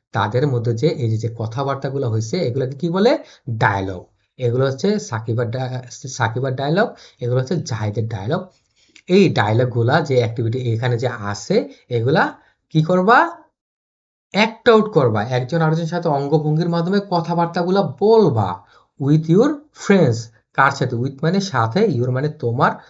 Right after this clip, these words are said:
ফ্রেন্ড মানে বন্ধু। তোমার বন্ধুর সাথে এই অ্যাক্টিভিটি সাকিবা এবং জাহিদের যে কথোপকথনগুলা আছে, কথাবার্তাগুলা, সেগুলা তোমরা একজন আরেকজনের সাথে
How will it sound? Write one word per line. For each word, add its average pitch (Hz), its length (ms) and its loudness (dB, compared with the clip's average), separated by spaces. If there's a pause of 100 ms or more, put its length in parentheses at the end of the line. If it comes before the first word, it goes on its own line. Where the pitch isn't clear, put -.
(140)
ফ্রেন্ড 117 260 0
মানে 165 300 0 (320)
বন্ধু। 113 480 -2 (220)
তোমার 127 240 0
বন্ধুর 113 380 -2
সাথে 202 520 -2 (400)
এই 120 260 -2
অ্যাক্টিভিটি 117 760 -4 (140)
সাকিবা 123 560 -4
এবং 123 240 -2
জাহিদের 110 460 -6
যে 151 320 -4
কথোপকথনগুলা 143 1120 -6
আছে, 113 400 -4
কথাবার্তাগুলা, 127 840 -2 (240)
সেগুলা 113 360 -4
তোমরা 127 260 -4
একজন 110 200 -4
আরেকজনের 117 240 -6
সাথে 277 400 -6